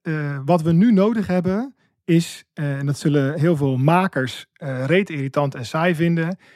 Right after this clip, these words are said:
is bijzonder goede wet en regelgeving.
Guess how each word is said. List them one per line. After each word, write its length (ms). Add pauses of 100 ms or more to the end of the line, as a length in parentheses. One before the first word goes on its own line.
is 340 (420)
bijzonder 460
goede 260
wet 200
en 60
regelgeving. 800